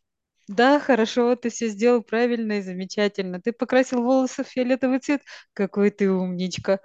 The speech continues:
<laughs> Вернее, у меня сын покрасился в оранжевый. Говорит: "Я так очень хотел". Я: "Окей, ладно". <laughs> Это,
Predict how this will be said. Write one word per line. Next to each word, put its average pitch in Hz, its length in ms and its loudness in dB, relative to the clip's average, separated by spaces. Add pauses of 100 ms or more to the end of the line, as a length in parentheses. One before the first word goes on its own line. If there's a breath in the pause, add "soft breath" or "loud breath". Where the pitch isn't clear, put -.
(140 loud breath)
<laughs> 302 340 -2
Вернее, 214 460 -2
у 175 40 -10
меня 180 140 -2
сын 196 200 -4
покрасился 196 600 0
в 180 60 0
оранжевый. 190 580 0 (360 loud breath)
Говорит: 185 280 -8
"Я 247 500 2 (220)
так 247 300 2
очень 214 320 0
хотел". 190 480 -2
Я: 180 380 -2 (300)
"Окей, 277 600 2 (140)
ладно". 240 560 2 (100)
<laughs> 302 640 0
Это, 285 320 4